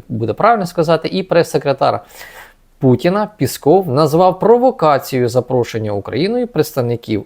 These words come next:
оон і Міжнародного комітету Червоного Хреста відвідати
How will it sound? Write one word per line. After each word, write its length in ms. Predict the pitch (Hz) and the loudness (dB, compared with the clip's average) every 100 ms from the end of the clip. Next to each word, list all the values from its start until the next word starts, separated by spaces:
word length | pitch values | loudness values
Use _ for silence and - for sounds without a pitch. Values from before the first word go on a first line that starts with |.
| - | -4
оон 420 | 101 101 196 226 226 | -2 2 2 0 -2
і 140 | 196 | 0
Міжнародного 580 | 151 135 123 131 123 110 | 2 0 -2 0 0 -2
комітету 480 | 107 110 104 101 101 | -4 -6 -2 -2 -4
Червоного 420 | - 107 98 98 | -4 -4 -4 -6
Хреста 440 | 147 147 - 226 226 - - _ | -8 -6 0 0 -2 -12 -20 _
відвідати 640 | 117 110 113 190 190 175 | -8 -4 0 0 2 0